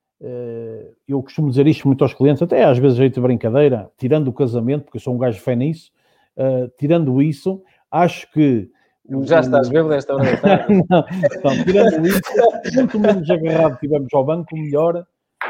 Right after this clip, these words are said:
Speaker 1: eh, porque esses produtos normalmente, na sua grande maioria, traz, além da responsabilidade, traz alguns deles um custo acrescido mensal.
Speaker 2: Ok.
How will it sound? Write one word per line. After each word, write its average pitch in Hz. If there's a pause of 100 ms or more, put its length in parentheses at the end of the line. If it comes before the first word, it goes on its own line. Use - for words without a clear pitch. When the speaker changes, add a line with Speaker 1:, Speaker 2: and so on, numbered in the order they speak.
(140)
Speaker 1:
eh, 160 (120)
porque 196
esses -
produtos 185
normalmente, 156
na 143
sua 147
grande 139
maioria, 139 (520)
traz, 143
além 151
da 139
responsabilidade, 131 (480)
traz 147
alguns 135
deles 135
um 143
custo 151
acrescido 113 (580)
mensal. 120 (1400)
Speaker 2:
Ok. 95